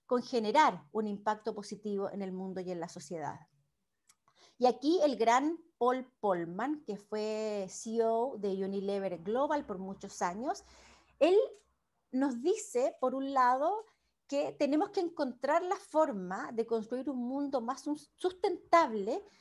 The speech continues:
para asegurar que las compañías como las nuestras, él en ese caso se refería a, a Unilever, van a continuar sirviendo a las personas y mejorando sus vidas por otros cien años.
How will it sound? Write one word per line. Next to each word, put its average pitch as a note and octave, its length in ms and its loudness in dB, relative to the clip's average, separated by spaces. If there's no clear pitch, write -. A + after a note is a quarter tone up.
para C#4 200 6
asegurar C4+ 640 4
que C4 120 4
las C#4+ 120 4
compañías C#4+ 440 4
como E4+ 180 2
las C#4 140 4
nuestras, D#4+ 380 2
él C4+ 80 4
en B3+ 120 0
ese C4 160 -6
caso C4 220 0
se C4+ 120 -2
refería B3 600 2
a, G#3+ 220 0
a G3+ 160 0
Unilever, A#3 640 2
van D#4+ 260 6
a F#4+ 120 4
continuar C#4 840 2
sirviendo C#4 720 0
a D4+ 40 4
las D4 120 -4
personas D4 580 0
y C4 100 -4
mejorando C4+ 600 4
sus A#3+ 200 -6
vidas D4 280 0
por C4 280 8
otros A4+ 280 4
cien - 260 -6
años. - 420 -14